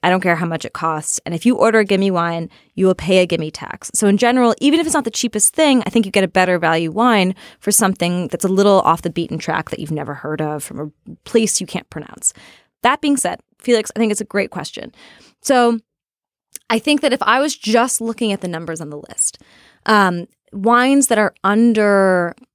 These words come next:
you know, fifty dollars, sixty dollars, I mean, I know that I'm gonna be paying a higher markup, but not necessarily a bad quality wine, but probably not the best wine. Um, if it's something between, let's say, sixty and one fifty,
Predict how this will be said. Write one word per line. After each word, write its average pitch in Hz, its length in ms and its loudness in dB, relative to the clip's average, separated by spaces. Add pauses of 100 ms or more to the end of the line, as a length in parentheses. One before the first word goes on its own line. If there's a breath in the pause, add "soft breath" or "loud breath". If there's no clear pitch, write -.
(120)
you 220 80 0
know, 175 140 0
fifty - 680 -2
dollars, 190 380 2
sixty - 340 -6
dollars, 160 400 -4 (1160 soft breath)
I 254 60 4
mean, 285 200 6
I 254 60 0
know 294 220 4
that 294 80 -4
I'm 294 80 4
gonna 269 80 4
be 240 60 2
paying 208 220 -2
a 185 40 -4
higher 185 320 -4
markup, - 560 -8 (340)
but 190 300 2 (760)
not 415 140 -2
necessarily 330 340 0
a 185 40 2
bad 220 540 -2
quality 165 360 -4
wine, 165 360 0
but 311 100 -4
probably 320 340 0
not 175 300 0
the 180 80 -2
best 180 720 -4
wine. 185 480 -6 (420 loud breath)
Um, 208 240 4
if - 120 -4
it's 226 120 -2
something 247 320 0
between, 214 600 0
let's 208 180 -6
say, 170 600 0 (200)
sixty - 540 0
and 202 140 0
one 190 200 0
fifty, 180 580 -6